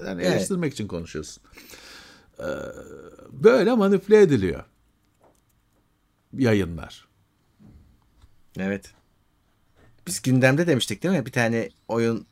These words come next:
Speaker 2: Dune oyununun ismini değiştirmişler. Ortaya çıkmış. Çok eski.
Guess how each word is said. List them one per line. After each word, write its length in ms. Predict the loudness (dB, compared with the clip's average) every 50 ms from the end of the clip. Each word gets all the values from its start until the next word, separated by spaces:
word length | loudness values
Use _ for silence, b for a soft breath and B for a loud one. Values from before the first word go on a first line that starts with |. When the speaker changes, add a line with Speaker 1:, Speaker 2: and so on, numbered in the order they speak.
| -16 -10 -4
Speaker 2:
Dune 300 | -2 -2 0 0 -2 -4 -8 -14 _ _
oyununun 460 | -2 -2 0 0 -2 -2 -4 -4 -6
ismini 400 | -6 -8 -6 -6 -4 -6 -4 -2
değiştirmişler. 720 | -2 -4 -4 -6 -6 -6 -6 -6 -8 -4 -4 -6 -6 -6 -6
Ortaya 360 | -8 -8 -6 -4 -6 -6 -6
çıkmış. 420 | -6 -10 _ -10 -12 -12 -12 -12 _ _ _ _ _ _ _ _ _ _ _ _ _ _ _ _ _ _ _ _ _ _ _ _ _ _
Çok 200 | -8 -6 -4 -4
eski. 320 | -4 -6 -6 -8 -10 -12